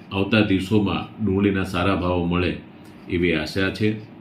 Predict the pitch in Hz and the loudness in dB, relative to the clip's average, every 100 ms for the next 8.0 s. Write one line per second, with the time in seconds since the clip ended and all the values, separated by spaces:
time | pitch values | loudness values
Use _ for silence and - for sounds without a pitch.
0 | - - 98 98 98 98 104 98 101 101 | -6 0 2 2 0 2 2 2 2 0
1 | - 92 98 98 104 85 80 90 90 - | 0 0 2 2 0 -2 -2 -2 -2 -2
2 | 92 90 92 90 87 85 87 90 90 90 | -2 0 0 -2 -2 -2 -2 0 0 0
3 | 87 85 78 90 85 85 82 78 85 85 | -2 -2 -2 -2 -4 -4 -4 -4 -2 -2
4 | 78 - 82 80 80 80 78 76 73 - | -2 -2 -4 -4 -2 -2 -2 -2 -6 -4
5 | 80 92 92 95 107 - - - - - | 0 2 2 0 -4 -6 -18 -20 -20 -20
6 | - - - - - - - 95 98 120 | -20 -18 -18 -18 -18 -10 -2 2 6 6
7 | 117 117 110 104 98 107 110 107 104 | 4 4 4 4 4 6 8 8 4